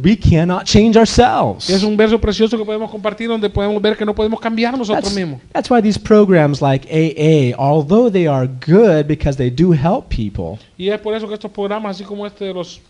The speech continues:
Speaker 2: Alcohólicos Anónimos, aunque son buenos porque sí ayudan a las personas,
Speaker 1: they do, they do change their habits and their ways of behaving,
Speaker 2: ellos cambian sus hábitos y maneras de actuar,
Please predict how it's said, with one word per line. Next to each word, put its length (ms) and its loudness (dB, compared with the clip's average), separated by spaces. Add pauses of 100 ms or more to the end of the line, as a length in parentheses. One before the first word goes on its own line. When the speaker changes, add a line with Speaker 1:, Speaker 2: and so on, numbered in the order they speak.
(160)
Speaker 2:
Alcohólicos 600 -6
Anónimos, 380 -8
aunque 180 -12
son 180 -8
buenos 240 -4
porque 280 -8 (220)
sí 160 -6
ayudan 320 -4
a 40 -2
las 80 -6
personas, 480 -4 (120)
Speaker 1:
they 120 2
do, 200 2
they 280 -2
do 200 2
change 720 2
their 280 2 (680)
habits 640 0 (200)
and 140 -4
their 100 0
ways 340 4
of 140 0
behaving, 840 -2
Speaker 2:
ellos 380 -2 (420)
cambian 480 -2
sus 180 -18
hábitos 560 0
y 80 -2
maneras 380 0
de 80 0
actuar, 480 2